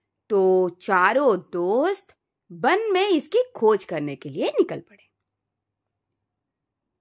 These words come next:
वहां पर उन्हें एक पुराना सा पेड़ मिला,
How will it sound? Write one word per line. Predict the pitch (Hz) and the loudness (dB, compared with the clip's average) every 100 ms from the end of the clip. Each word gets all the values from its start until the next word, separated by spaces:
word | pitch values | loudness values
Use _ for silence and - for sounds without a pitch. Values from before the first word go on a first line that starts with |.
| _ _ _ 202 | _ _ _ -6
वहां | 240 247 311 370 | -2 0 2 2
पर | 370 302 | 2 0
उन्हें | 294 262 247 | 2 0 -2
एक | 254 262 - | -4 -8 -10
पुराना | 277 311 320 302 | -2 0 2 0
सा | 277 190 | -2 -6
पेड़ | 196 196 262 | -6 -4 -2
मिला, | 277 254 | -2 -4